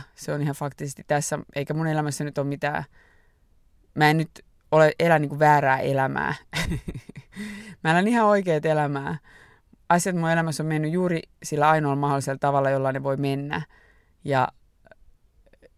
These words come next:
ja tä-, ja se, mitä mä nyt teen, on juuri se, mitä mun kuuluukin tehdä.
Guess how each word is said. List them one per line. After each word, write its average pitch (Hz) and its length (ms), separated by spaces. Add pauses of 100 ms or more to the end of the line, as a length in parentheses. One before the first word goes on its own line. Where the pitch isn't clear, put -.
(120)
ja 143 140
tä-, 156 160 (240)
ja 139 380
se, 165 160
mitä 160 200
mä 147 80
nyt 156 180 (120)
teen, 139 380
on 135 140
juuri 135 240
se, 131 100
mitä 135 200
mun 127 160
kuuluukin 131 580
tehdä. - 420